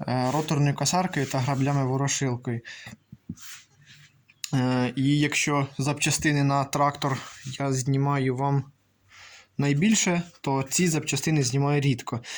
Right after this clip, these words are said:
А зараз сезон на них, е, тому хотів би вам показати і нагадати,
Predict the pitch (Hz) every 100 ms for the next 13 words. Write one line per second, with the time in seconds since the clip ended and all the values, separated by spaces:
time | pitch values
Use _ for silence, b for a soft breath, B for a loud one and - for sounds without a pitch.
0 | B B 127 139 151 151 143 - 165 208
1 | 220 247 - _ B B B B B B
2 | B B B B B _ 156 165 180 180
3 | 170 B B B 160 156 160 156 156 156
4 | 156 175 196 214 214 170 - - - 151
5 | 180 165 147 160 156 151 - - 151 156
6 | 165 233 226 139 170 185 170 160 139 110
7 | 107 123